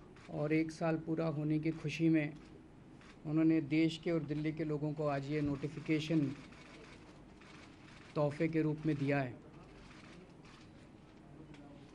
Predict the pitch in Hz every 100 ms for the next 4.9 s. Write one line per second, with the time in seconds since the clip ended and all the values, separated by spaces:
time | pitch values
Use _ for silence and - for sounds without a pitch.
0 | - - - - - - - - - 214
1 | 226 214 190 190 190 196 196 170 - -
2 | - - - - - - - - - -
3 | - - - - - - - - - -
4 | - - - 160 165 175 196 190